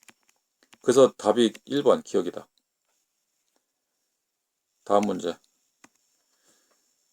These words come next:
이십이 번. 함수 에프엑스가 X는 영에서 연속일 때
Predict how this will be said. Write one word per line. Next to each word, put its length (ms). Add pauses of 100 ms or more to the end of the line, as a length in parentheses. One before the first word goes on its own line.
이십이 300
번. 180
함수 420
에프엑스가 920
X는 460
영에서 320
연속일 380
때 320